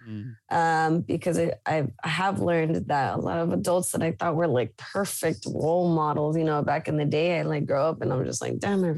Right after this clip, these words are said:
Speaker 2: really looked up to you. Like, this is crazy," right?
Speaker 1: Same.
Speaker 2: Um, yeah, so it's, uh, I hope that my kid knows or sees that, like, even if I make mistakes, like, that I will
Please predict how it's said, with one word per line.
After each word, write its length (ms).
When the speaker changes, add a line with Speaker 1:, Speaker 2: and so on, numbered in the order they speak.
Speaker 2:
really 260
looked 260
up 160
to 80
you. 140
Like, 240
this 220
is 80
crazy," 400
right? 340
Speaker 1:
Same. 300
Speaker 2:
Um, 420
yeah, 440
so 160
it's, 340
uh, 360
I 140
hope 240
that 120
my 180
kid 280
knows 840
or 140
sees 760
that, 220
like, 360
even 340
if 140
I 100
make 240
mistakes, 580
like, 280
that 280
I 180
will 380